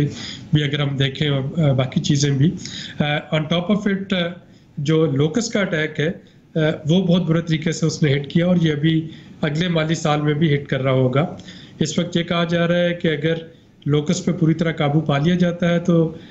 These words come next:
सिर्फ इस साल में जो नुकसान का तखमीना है वो तकरीबन ढाई सौ अरब रुपए है, और खुदा न खास्ता अगर काबू नहीं पाया जा सकता तो फिर एक trillion रुपए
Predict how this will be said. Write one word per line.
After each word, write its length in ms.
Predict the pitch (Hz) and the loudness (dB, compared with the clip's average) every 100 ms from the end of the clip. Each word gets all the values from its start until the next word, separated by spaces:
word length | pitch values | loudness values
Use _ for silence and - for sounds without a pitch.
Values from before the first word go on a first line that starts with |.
| - - | -12 -4
सिर्फ 320 | 185 180 - | -2 -2 -2
इस 200 | 196 - | -2 0
साल 180 | 180 175 | 0 2
में 240 | 175 180 | 2 2
जो 380 | 160 160 160 - - - - | 4 2 2 -4 -20 -10 -2
नुकसान 440 | 160 - 156 160 | -2 0 0 2
का 100 | 175 | 0
तखमीना 460 | 175 175 165 151 165 | -2 -4 0 2 4
है 200 | 160 160 | 2 0
वो 420 | 147 151 156 160 | 2 4 2 0
तकरीबन 380 | 156 156 143 147 | 0 2 2 2
ढाई 160 | 127 135 | 0 0
सौ 180 | - 160 | 2 0
अरब 160 | 160 156 | 0 -2
रुपए 180 | 160 | 0
है, 380 | 160 156 202 - - - - - | 2 2 0 -4 -16 -20 -4 -2
और 80 | 143 | 0
खुदा 300 | - 156 170 | 0 0 0
न 60 | |
खास्ता 360 | 175 175 - 165 | 0 -2 0 0
अगर 120 | 160 | 0
काबू 340 | 160 143 151 | 0 0 2
नहीं 200 | 151 147 | 2 2
पाया 220 | 175 170 165 | 2 0 2
जा 160 | 165 | 0
सकता 360 | 160 165 - 170 | 0 -2 0 0
तो 200 | 170 147 | 0 0
फिर 160 | 156 | 0
एक 360 | 151 147 - 147 | 0 -2 -10 -4
trillion 360 | 156 160 170 160 | 0 4 4 2
रुपए 360 | 151 147 147 | 0 2 0